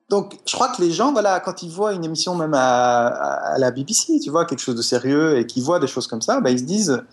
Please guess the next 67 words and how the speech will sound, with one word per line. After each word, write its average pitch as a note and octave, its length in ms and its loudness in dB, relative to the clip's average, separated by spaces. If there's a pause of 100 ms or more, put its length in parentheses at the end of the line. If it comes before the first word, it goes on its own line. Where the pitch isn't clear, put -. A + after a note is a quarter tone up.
(320)
eh A#2 40 -6
ben, B2 280 2 (220)
oui, F#3+ 200 2
l'efficacité B2 500 2
d'un B2 100 4
mé-, A#2 220 2
mé-, B2 240 0
mé-, A#2+ 260 2 (140)
médicament B2+ 560 2
ou C3+ 80 4
d'une A2+ 160 0
thérapie, A#2 340 -4
c'est, A#2 260 0
c'est A#2 140 -4
pas A2+ 100 -2
compliqué, A2+ 300 -2
on A#2+ 140 2
essaye, D#3+ 240 0
puis D#3+ 100 -8
on A2 80 2
voit A2+ 120 2
si - 120 -2
ça - 80 -2
marche A#2 260 -2
ou A#2+ 40 -2
non. A2+ 120 -4 (220)
Sauf E3 240 -2
qu'en D#3 120 0
fait, A#3+ 280 -2
euh, D3+ 100 2
scientifiquement, D#3+ 800 -2
on D3 60 0
sait A3 220 -2
qu'il A3+ 80 -10
y D#3 40 2
a C3+ 40 2
plein G3+ 180 0
de F#3+ 60 -4
problèmes F3+ 400 0
quand A#2+ 200 -10
on A#2+ 120 -2
ré-, A#2 180 -4
réagit B2 380 -2
comme B2 160 0
ça. - 240 -4 (180)
Euh, B2 300 0
si B2 160 -2
on D#3+ 100 0
a D#3+ 60 0
inventé D#3 400 -2
une D3+ 120 -4
méthodologie D#3 600 -2
scientifique D3+ 560 -6
pour, A#2 260 -4
euh, C3 60 -2
tester, D3 480 0
euh, A2+ 160 2
cette - 220 -4
efficacité, - 580 0
c'est F#3+ 180 2
parce - 240 -4
qu'il C#3 140 -4
y C#3 40 4
avait, E3 220 2
euh, E3 120 2
plein E3 280 0
de, C3+ 380 2